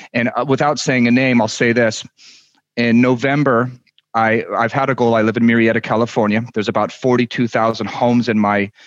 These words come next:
city. There's a nine two five six two and a nine two five six three, two zip codes. And I set a goal that I wanted to farm the entire city. That's my goal.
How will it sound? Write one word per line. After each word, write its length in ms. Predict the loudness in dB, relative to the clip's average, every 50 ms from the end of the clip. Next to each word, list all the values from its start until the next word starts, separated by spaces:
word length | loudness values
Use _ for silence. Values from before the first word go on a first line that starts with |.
| -14 -12
city. 360 | -12 -6 -4 -2 0 0 0
There's 220 | 0 0 -2 0 -2
a 80 | -2
nine 220 | 0 0 -2 -2 -4
two 160 | -4 -6 -2
five 200 | -2 -2 -2 -2
six 200 | -6 -10 -10 -8
two 140 | -4 -2 -2
and 100 | 0 0
a 20 |
nine 180 | 0 0 -2 -2
two 140 | -4 -6
five 220 | -4 -2 -4 -4 -2
six 240 | -6 -8 -8 -8 -6
three, 180 | -4 -6 -4
two 160 | -4 -4 -4
zip 200 | -4 -4 -6 -6 -4
codes. 320 | -4 -4 -4 -6 -10 -16 _ _ -20 -20 -20 -20 -20 -18 -20 -20 -10 _
And 220 | -2 0 0 0 0
I 60 | -2
set 200 | -2 -2 -2 -2
a 60 | 0
goal 220 | 0 2 0 2
that 100 | 2 2
I 80 | 0 2
wanted 260 | 2 2 2 0 0 -2
to 40 |
farm 300 | -4 -2 0 0 2 2
the 100 | 2 0
entire 320 | 0 -2 -2 -2 -2 -2 -4
city. 340 | -4 -6 -10 -10 -10 -12 -16 _ _ _ _ _ _ _ _
That's 120 | -8 -4 -2
my 120 | -4 -4
goal. 240 | -2 -4 -8 -8 -10